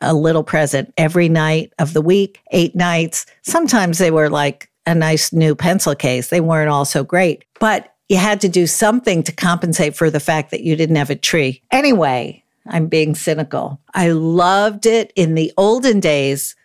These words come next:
I'll sit back and listen to Grandma. In the olden days, F A O Schwartz had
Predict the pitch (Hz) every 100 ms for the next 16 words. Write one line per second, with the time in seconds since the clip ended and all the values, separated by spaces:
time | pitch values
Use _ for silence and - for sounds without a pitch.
0 | - 135 - 185 - 185 190 185 131 131
1 | 117 156 180 170 - 180 170 170 170 170
2 | 160 160 156 139 160 - - 196 190 190
3 | 220 247 202 175 160 160 - 190 208 220
4 | 196 175 - 185 165 151 - 175 165 160